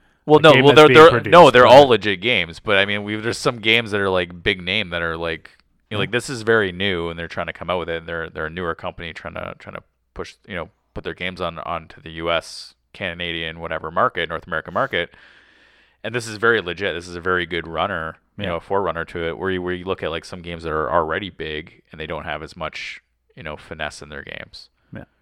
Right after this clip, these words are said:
Speaker 1: Right? Like, they're, they're, they're probably on par with, uh, Wingspan's quality. So which, which is
Speaker 2: Yeah,
Speaker 1: saying
Speaker 2: so
Speaker 1: a
Speaker 2: all the
Speaker 1: lot.
Speaker 2: components are,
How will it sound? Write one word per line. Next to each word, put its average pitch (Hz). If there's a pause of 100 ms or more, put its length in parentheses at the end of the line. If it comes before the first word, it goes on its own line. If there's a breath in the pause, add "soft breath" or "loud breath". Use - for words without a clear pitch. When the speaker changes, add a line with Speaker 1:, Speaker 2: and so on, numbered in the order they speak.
(100)
Speaker 1:
Right? 87
Like, 85
they're, 101 (400 soft breath)
they're, 113
they're 110
probably 120
on 90
par 82
with, 78
uh, 73
Wingspan's 73
quality. - (400)
So -
which, 78 (100)
which 92
is 87
Speaker 2:
Yeah, 110
Speaker 1:
saying 92
Speaker 2:
so 117
Speaker 1:
a 113
Speaker 2:
all 127
the 135
Speaker 1:
lot. -
Speaker 2:
components 113
are, 95